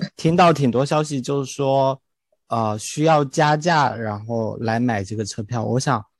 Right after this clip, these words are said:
Speaker 1: 问一下，你们是原价购买到的这个车票吗？
Speaker 2: 呃，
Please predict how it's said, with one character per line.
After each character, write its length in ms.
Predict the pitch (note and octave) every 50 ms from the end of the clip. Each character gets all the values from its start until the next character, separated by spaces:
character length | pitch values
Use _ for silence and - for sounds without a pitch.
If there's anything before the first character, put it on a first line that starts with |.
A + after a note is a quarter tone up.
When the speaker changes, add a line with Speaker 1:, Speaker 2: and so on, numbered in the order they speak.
| _ _ _ _ _
Speaker 1:
问 240 | _ D#3 D3 C#3+ C#3
一 20 |
下， 200 | B2+ - D3+ C#3
你 120 | C3 B2+ A2+
们 160 | G2+ G2+ G#2
是 360 | G2+ - C#3+ C#3+ C3+ B2 G#2+
原 280 | F#2+ A2+ G#2+ G#2 G2+ A#2
价 220 | B2 D#3+ D3 C#3+
购 160 | C#3 - C#3+
买 240 | C3+ A2+ A#2 G#2 F#2
到 180 | F#2 A2 A2 A2
的 120 | G2+ G2+
这 120 | - - F#2+
个 80 | G2
车 220 | F#2 - - A2 G2
票 240 | - - A#2 G#2
吗？ 200 | G2 G2 F#2 F#2+ - _ _ _ _ _ _ _ _ _ _ _ _ _ _ _ _ _
Speaker 2:
呃， 400 | - G3 G3 F#3+ F#3+ F#3+ F#3+ G3